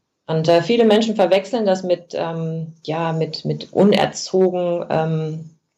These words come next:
oder Laissez-faire-Haltung. Das ist es überhaupt nicht. Im Gegenteil, es bedeutet eine extreme Verantwortung zu übernehmen für sein eigenes Leben und natürlich auch,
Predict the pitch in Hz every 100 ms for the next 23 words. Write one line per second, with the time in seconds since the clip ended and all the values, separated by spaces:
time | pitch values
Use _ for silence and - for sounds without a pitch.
0 | _ - - 165 160 151 151 151 - 165
1 | 165 160 165 160 156 156 160 - - -
2 | 170 180 165 - 190 160 151 143 143 147
3 | 147 151 160 156 156 151 151 - 151 151
4 | 151 147 156 151 147 - 151 - - 202
5 | 196 196 156 190 220 190 196 196 196 196
6 | 196 170 175 175 170 185 190 185 160 151
7 | 147 170 196 196 185 185 196 202 208 160
8 | 160 - - - - _ 170 160 185 185
9 | 185 - 160 165 -